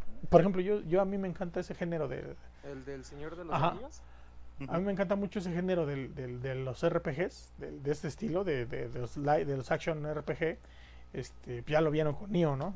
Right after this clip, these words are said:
Speaker 1: Ya lo vieron también, que, que, que tampoco entró la banda, pero, pues, ahí está el ni-, el de Nioh.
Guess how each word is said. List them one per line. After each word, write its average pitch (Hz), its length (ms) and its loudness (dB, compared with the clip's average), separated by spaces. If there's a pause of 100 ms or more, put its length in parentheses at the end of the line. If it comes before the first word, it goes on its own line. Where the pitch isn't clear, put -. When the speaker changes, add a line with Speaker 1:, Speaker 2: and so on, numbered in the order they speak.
Speaker 1:
Ya 135 100 0
lo 139 80 0
vieron 143 200 -2
también, 139 260 -6
que, 127 200 -4
que, - 200 -8
que 127 260 -10
tampoco 143 640 2
entró 147 200 2
la 156 140 10
banda, 165 280 6
pero, 120 160 -4
pues, - 160 -8
ahí 139 60 0
está - 180 -4
el 131 100 -2
ni-, 139 120 -2
el 147 280 -2
de 147 100 -2
Nioh. 175 240 -2